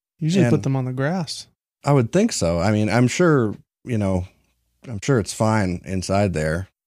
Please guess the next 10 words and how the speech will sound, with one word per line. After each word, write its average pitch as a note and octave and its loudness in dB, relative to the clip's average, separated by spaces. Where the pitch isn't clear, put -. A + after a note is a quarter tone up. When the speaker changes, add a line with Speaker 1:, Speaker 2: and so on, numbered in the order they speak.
Speaker 2:
I F#2 -8
guess F2+ -4
it D#2 -8
doesn't F2 -4
really E2+ -2
matter. F2+ 0
Speaker 1:
Yeah. F3+ -4
Speaker 2:
But B2+ 0
either E3+ 4
way, G2 2